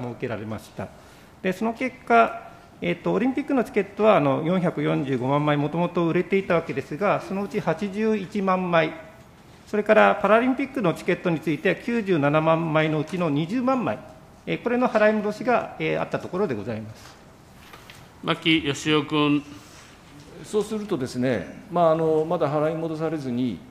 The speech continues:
Speaker 3: えー、それぞれ、えー、手持ちになっている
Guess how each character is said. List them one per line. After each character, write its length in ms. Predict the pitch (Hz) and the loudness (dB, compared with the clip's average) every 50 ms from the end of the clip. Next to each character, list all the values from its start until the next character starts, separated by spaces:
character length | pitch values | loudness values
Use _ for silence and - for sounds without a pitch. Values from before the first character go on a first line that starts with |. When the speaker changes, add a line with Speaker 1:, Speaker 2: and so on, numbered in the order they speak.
| - - | -14 -12
Speaker 3:
え 40 | 120 | -10
ー、 420 | 120 117 117 120 117 117 120 113 | -10 -8 -8 -8 -8 -10 -10 -12
そ 160 | 104 - 156 | -8 -8 -6
れ 60 | 151 156 | -4 -2
ぞ 120 | 156 143 | -2 -2
れ、 240 | 127 127 123 110 101 104 - | 0 0 0 -2 -4 -6 -10
え 420 | 117 113 113 110 110 107 107 107 104 | -8 -8 -6 -6 -6 -6 -8 -10 -8
ー、 40 | - | -6
手 60 | 123 | -6
持 120 | 123 127 | -6 -6
ち 280 | 120 - 127 127 120 123 - - 135 | -6 -6 -6 -6 -6 -8 -10 -12 -8
に 220 | 127 135 127 120 | -6 -6 -4 -2
な 120 | 117 123 123 | -2 -4 -4
っ 100 | - - | -4 -8
て 80 | 110 | -8
い 40 | 101 | -6
る 180 | 98 101 98 | -6 -6 -8